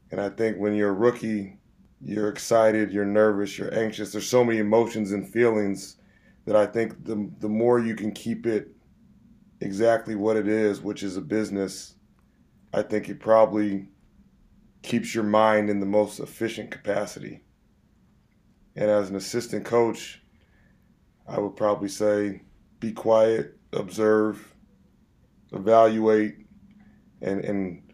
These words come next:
learn from other people's experiences, probably more than your own, just because, you know,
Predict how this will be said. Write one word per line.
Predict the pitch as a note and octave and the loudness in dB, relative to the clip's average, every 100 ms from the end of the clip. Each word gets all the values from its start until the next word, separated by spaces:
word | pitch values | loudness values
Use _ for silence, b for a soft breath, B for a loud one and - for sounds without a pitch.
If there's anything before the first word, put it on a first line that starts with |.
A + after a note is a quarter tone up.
| _ - | _ 2
learn | A#2+ B2+ | 6 6
from | A#2 A2 | 4 2
other | A#2 A#2+ | 2 2
people's | A#2+ A#2+ A2 G#2 | 0 -2 -2 -6
experiences, | - - A#2 A#2 A2+ A2 A2 G2+ | -10 -4 -2 -2 -4 -6 -6 -8
probably | - A#2 A2 A2 | -2 2 2 2
more | A2 A#2 | 0 2
than | A2 | 0
your | G#2+ G#2 | 0 4
own, | A2 A2 G2+ | 4 4 2
just | G#2 - | -6 -8
because, | G2 G#2+ G#2 F#2+ - b b b b | -4 0 0 -2 -10 b b b b
you | A#2+ | 2
know, | G#2 G#2+ | 2 0